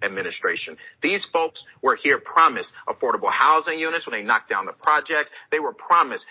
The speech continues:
youth programming, youth jobs. None of those things happen. So when you have politics come into play, um, you know, they pin communities against each other. We gotta make sure that we're welcoming to everyone,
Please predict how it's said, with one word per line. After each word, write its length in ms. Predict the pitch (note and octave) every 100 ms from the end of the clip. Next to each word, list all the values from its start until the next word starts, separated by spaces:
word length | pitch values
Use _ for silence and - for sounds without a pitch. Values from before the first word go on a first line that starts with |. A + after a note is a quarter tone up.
| -
youth 200 | D#3 E3 -
programming, 640 | - E3+ D#3 D#3+ D#3+ D3+
youth 160 | B2+ E3 -
jobs. 360 | D3+ D3 C#3+
None 160 | C3+ E3
of 60 | F3
those 200 | E3+ -
things 180 | D#3+ C#3
happen. 460 | - G3 G3+ C#3 B2 -
So 120 | - D3+
when 100 | D#3+
you 120 | F#3
have 300 | E3+ D3+ C3+ - -
politics 640 | - F#3+ G#3 - D#3 -
come 240 | - C3+ C3
into 220 | A2+ -
play, 340 | - G#2+ G2 - - -
um, 360 | A2+ A2+ A2 -
you 100 | C#3+
know, 140 | C3+ C3
they 100 | B2
pin 360 | - F3+ E3
communities 560 | - C#3 C#3 B2+ B2 A#2+
against 400 | A#2 G#2+ B2 A#2+
each 140 | A2 - G#2
other. 160 | G2 - -
We 100 | D3
gotta 180 | F3 D3
make 220 | B2 C3
sure 220 | - C3+ A#2
that 100 | G#2
we're 120 | A#2+
welcoming 520 | G2+ C3 B2 A2+ A2
to 120 | - -
everyone, 600 | G#2+ B2 C#3 C#3+ D#3+ E3